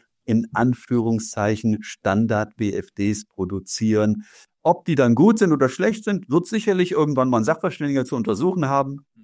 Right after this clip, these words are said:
Gucken wir mal, was kommt. Ich glaube, dass die Systeme noch nicht so ganz reif sind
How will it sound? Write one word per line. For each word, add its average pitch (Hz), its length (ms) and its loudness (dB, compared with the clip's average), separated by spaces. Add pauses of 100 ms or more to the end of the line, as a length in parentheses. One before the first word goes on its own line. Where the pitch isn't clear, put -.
(180)
Gucken 135 240 -4
wir 107 80 -2
mal, 98 140 -2
was 90 220 -4
kommt. - 280 -8 (400)
Ich 175 240 0
glaube, 143 400 4
dass 127 160 0
die 120 100 -6
Systeme 107 440 0
noch 92 140 2
nicht 107 200 0
so 90 280 -4
ganz 120 540 0
reif 135 360 0
sind 131 400 0